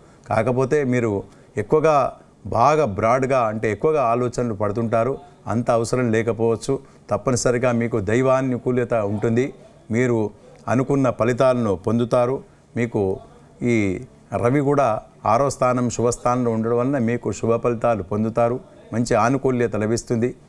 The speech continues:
దైవిక సంబంధమైనటువంటి విషయాల లోపల పాల్గొనండి. ఎక్కువగా హనుమాన్ చాలీసా లేదా మీ ఇష్టదైవాన్ని ప్రార్థించండి. ఎక్కువగా సత్ఫలితాలు పొందుతారు.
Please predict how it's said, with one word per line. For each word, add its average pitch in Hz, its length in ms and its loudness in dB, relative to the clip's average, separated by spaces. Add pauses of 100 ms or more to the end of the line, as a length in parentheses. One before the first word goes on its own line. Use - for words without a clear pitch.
(180)
దైవిక 135 280 0
సంబంధమైనటువంటి 113 1120 -2 (260)
విషయాల 123 320 0
లోపల 107 300 0
పాల్గొనండి. 117 680 0 (260)
ఎక్కువగా 107 320 0
హనుమాన్ 120 400 0
చాలీసా 113 400 0 (340)
లేదా 117 220 2
మీ 113 140 0
ఇష్టదైవాన్ని 113 640 0
ప్రార్థించండి. 110 800 -2 (260)
ఎక్కువగా 120 300 0
సత్ఫలితాలు 113 680 0
పొందుతారు. 113 600 0